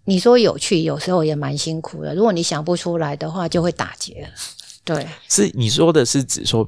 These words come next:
Speaker 2: 一套字它的这个特性嘛，
Speaker 1: 特性，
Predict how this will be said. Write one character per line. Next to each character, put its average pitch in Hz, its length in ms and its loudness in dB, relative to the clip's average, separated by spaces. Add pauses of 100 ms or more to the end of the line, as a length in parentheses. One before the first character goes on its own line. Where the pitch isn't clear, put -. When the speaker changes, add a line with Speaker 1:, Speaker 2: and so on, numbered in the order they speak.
(100)
Speaker 2:
一 - 60 -12
套 117 280 -2
字 - 240 0
它 107 160 -2
的 98 140 0
这 - 100 -2
个 95 140 -4
特 107 240 2
性 - 260 2 (120)
嘛， - 80 -14
Speaker 1:
特 175 240 -4
性， 170 280 -4